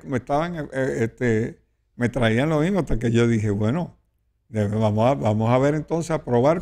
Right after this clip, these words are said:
con alguien que tenga una condición". Empezaron a llegarme gente con condiciones de los ojos, di-, condiciones diversas para lo que fuera. Yo le decía, "Ponte también la progesterona en el ojo".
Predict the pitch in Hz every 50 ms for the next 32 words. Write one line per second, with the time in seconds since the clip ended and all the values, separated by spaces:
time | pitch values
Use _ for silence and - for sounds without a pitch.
0 | - - - 127 117 117 131 160 180 170 147 131 127 143 151 151 139 - - 123
1 | - 127 120 120 127 139 143 147 143 143 131 135 143 143 - 151 151 147 135 107
2 | 117 110 104 101 101 - 98 104 117 123 123 135 139 143 139 131 156 165 160 147
3 | 139 151 175 - 202 185 - - 127 - - 117 113 107 104 101 - - 123 123
4 | 131 135 139 139 127 110 139 151 156 160 147 131 - - _ _ _ _ _ _
5 | _ _ _ _ - 127 117 110 101 98 131 151 196 202 190 190 170 147 151 185
6 | 196 - - - 107 92 - _ _ _ _ - - 127 127 127 123 120 123 120
7 | - - 160 170 170 143 127 120 120 110 - 123 117 - 110 110 - - 151 -
8 | 160 156 165 180 175 170 - - 156 156 156 - - 143 147 156 156 160 151 143
9 | 143 147 156 156 147 120 113 -